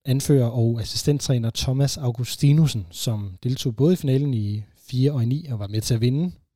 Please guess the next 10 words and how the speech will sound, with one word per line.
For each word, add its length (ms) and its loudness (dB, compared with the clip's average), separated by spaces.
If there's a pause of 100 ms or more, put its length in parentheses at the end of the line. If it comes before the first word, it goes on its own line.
(260)
finalen 500 2
i 160 0
to 240 -2
tusind 240 -2
og 60 0
fjorten. 380 0
En 240 -6
fantastisk 720 -4
finale, 340 -4
som 340 -8